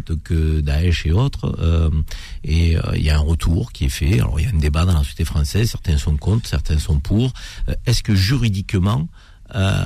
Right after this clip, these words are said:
on pouvait faire autrement ? C'est la question qu'on voulait poser au-delà de, de, du débat, euh, passionnel,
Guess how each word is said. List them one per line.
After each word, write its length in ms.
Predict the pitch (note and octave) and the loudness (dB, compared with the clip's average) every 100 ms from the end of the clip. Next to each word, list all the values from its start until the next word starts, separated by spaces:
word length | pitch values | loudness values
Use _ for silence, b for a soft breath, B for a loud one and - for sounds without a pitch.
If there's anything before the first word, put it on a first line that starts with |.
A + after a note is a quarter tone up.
| - | 0
on 160 | F#2+ | 0
pouvait 240 | F2+ G#2 G#2 | 2 2 0
faire 160 | G#2 | 0
autrement ? 360 | F2+ - F2 C#3 | 0 2 2 0
C'est 120 | - | -2
la 80 | F#2+ | -4
question 320 | E2+ E2+ B2 | -4 -4 -2
qu'on 120 | A2+ G#2 | 0 0
voulait 180 | F2+ | 0
poser 420 | D#2 E2+ F2 B2 C#3+ | 0 0 0 2 0
au-delà 540 | - F2+ F#2 G2 A2 | 0 0 2 2 0
de, 240 | E2 D#2+ | 0 -2
de, 200 | C#2+ D#2 | -2 -4
du 200 | D#2+ D2+ | -6 -4
débat, 420 | D2 G2 G#2 C#3+ G#2 B B B | 0 2 2 2 0 B B B
euh, 760 | E2+ F2 E2+ E2+ G1+ E2+ - - | -2 2 2 2 0 0 0 -2
passionnel, 560 | - - - A2+ C#3+ F2 | 0 0 2 0 0 -2